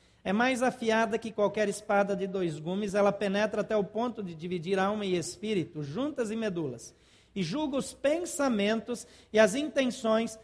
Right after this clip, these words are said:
do coração. Então, querido, você precisa ler a Bíblia. Primeira coisa, leia a Bíblia, mas leia a Bíblia com a caneta na mão. Abre a Bíblia, é isso mesmo.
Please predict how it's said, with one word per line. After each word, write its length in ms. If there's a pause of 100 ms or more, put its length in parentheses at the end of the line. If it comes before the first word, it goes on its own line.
(180)
do 100
coração. 420
Então, 320
querido, 300
você 220
precisa 320
ler 320
a 60
Bíblia. 340
Primeira 360
coisa, 400
leia 260
a 20
Bíblia, 220
mas 180
leia 160
a 40
Bíblia 240
com 80
a 60
caneta 440
na 100
mão. 320 (1700)
Abre 440
a 60
Bíblia, 400
é 40
isso 160
mesmo. 460